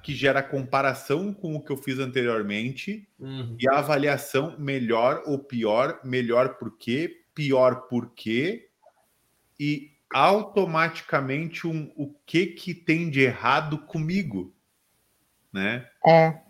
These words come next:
Speaker 3: é.
Speaker 2: Uhum,
Speaker 3: É
Speaker 2: uhum.
Speaker 3: associado assim, né? Quer dizer, isso não é só criança, certo? Isso
Speaker 2: Uhum,
Speaker 3: acontece com
Speaker 2: não,
Speaker 3: muitos
Speaker 2: não é só
Speaker 3: adultos,
Speaker 2: criança.
Speaker 3: não é?
Speaker 2: Uhum.
Speaker 3: Ele gerou esse, é, você vê o impacto, né, que, que,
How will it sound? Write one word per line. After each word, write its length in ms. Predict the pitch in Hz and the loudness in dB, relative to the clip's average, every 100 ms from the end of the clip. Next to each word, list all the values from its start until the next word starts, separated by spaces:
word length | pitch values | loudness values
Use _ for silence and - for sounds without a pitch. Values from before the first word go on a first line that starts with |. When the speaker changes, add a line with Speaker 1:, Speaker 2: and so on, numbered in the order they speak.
| _ _ | _ _
Speaker 3:
é. 220 | 165 196 190 190 | 10 10 10 2
Speaker 2:
Uhum, 180 | 147 127 - - | -8 -8 -10 6
Speaker 3:
É 80 | 190 | 10
Speaker 2:
uhum. 40 | 202 | 10
Speaker 3:
associado 640 | 247 233 - 208 214 233 | 10 6 12 12 12 12
assim, 400 | 240 - 254 262 | 12 10 10 10
né? 300 | 202 185 190 - - _ | 8 6 2 -14 -20 _
Quer 80 | 185 | 12
dizer, 240 | 214 196 | 12 12
isso 180 | 214 254 | 8 12
não 100 | 262 | 12
é 40 | |
só 160 | 302 320 | 12 10
criança, 520 | 330 392 311 208 202 | 12 12 12 12 8
certo? 520 | 185 233 196 175 165 156 _ _ _ _ | 10 12 12 8 -2 -4 _ _ _ _
Isso 140 | - 190 | 2 4
Speaker 2:
Uhum, 60 | |
Speaker 3:
acontece 360 | - 196 208 220 | 6 10 10 10
com 80 | 226 | 6
Speaker 2:
não, 100 | 220 | 6
Speaker 3:
muitos 180 | 233 233 | 8 12
Speaker 2:
não 80 | 277 | 12
é 60 | |
só 80 | 370 | 12
Speaker 3:
adultos, 260 | 269 220 185 | 10 10 6
Speaker 2:
criança. 120 | 185 220 | 4 4
Speaker 3:
não 160 | 339 | 6
é? 120 | 269 165 | 6 4
Speaker 2:
Uhum. 180 | 123 127 160 - 202 | 0 -8 -14 0 6
Speaker 3:
Ele 220 | 220 226 | 6 8
gerou 460 | 190 262 254 247 302 | 12 12 12 12 12
esse, 1120 | 330 - 285 269 254 233 220 208 202 185 175 | 12 8 6 8 8 8 10 10 10 8 6
é, 180 | 190 185 | 4 4
você 120 | 185 240 | 6 6
vê 120 | 285 | 8
o 60 | |
impacto, 680 | 403 320 - 220 214 - 196 | 6 6 6 6 2 2 4
né, 220 | 175 190 | 4 2
que, 340 | 190 208 185 175 | 2 2 2 0
que, 440 | - 190 180 160 | 0 2 4 2